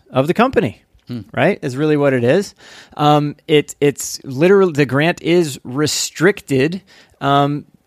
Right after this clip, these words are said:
Speaker 1: bec-, and I said restricted in qu-, air quotes when I said that, uh, <laughs> because it's subject to certain conditions, like vesting, right? How long, how long, which can be based on, like, length of,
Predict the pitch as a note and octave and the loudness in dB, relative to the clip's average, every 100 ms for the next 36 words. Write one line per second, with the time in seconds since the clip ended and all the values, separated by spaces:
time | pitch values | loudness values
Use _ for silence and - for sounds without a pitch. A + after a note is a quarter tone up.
0 | - D3+ - C3+ B2 C#3+ C#3 - C#3+ - | -6 -4 -2 -2 0 -2 -2 -2 -2 -2
1 | C3+ B2 - - C#3 C#3 - B2+ B2 - | -2 -2 -6 -4 2 2 2 0 0 -2
2 | B2+ B2+ A#2+ C3+ B2 B2+ D3+ - - - | -4 -2 0 -2 -2 -2 -4 -6 -20 -20
3 | - D3 D3 - - C#3+ D#3 D#3+ - F#3+ | -4 0 0 0 -6 -2 0 0 2 2
4 | D#3+ F#3 - E3 E3 D3+ F3 - - E3+ | 2 -2 -2 0 0 0 -4 -6 -4 2
5 | E3+ E3 D#3 C#3 E3+ D3+ D#3+ D#3+ E3+ B2+ | 4 4 0 -2 -4 -2 -2 0 0 -2
6 | G#2 - _ - - - B2 A#2 A2+ C#3 | -8 -12 _ -20 -16 -4 -2 0 0 0
7 | - A#2 F#2 - - - - - - A2 | 0 -6 -6 -12 -20 -20 -20 -16 -6 0
8 | C3 - - - C#3+ D3 D3+ D3+ - C3+ | 0 -2 -6 0 2 2 0 -2 -8 -6
9 | C#3+ D3 D3 D3 C3+ C#3 - D3 C#3+ B2+ | -2 0 -2 -4 -6 -4 -4 -2 0 2
10 | C3 - C3+ B2 A2 B2+ B2+ B2+ G#2+ | 0 0 -2 -2 -2 -4 -4 -6 -10